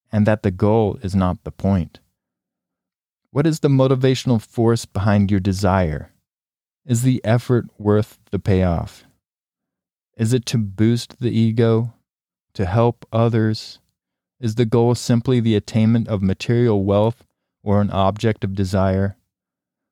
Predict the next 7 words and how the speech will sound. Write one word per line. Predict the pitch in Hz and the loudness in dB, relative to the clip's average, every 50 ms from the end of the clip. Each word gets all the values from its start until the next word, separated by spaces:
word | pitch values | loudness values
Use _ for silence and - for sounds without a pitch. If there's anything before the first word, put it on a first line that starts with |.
| _ _ _ | _ _ _
When | - 127 139 160 165 156 | -2 0 0 0 0 0
will | 151 151 147 147 | 0 0 0 0
enough | 131 120 110 113 117 117 117 120 - - _ | 0 2 2 4 4 2 2 0 -2 -6 _
be | 113 110 107 | -2 0 2
enough | 101 95 95 92 95 98 - | 2 2 2 2 0 -2 -4
for | - - - - 92 95 92 90 - | -8 -14 -10 -6 -4 -4 -2 -4 -4
us? | 80 82 80 78 - - - - - | -6 -8 -8 -10 -12 -14 -20 -20 -20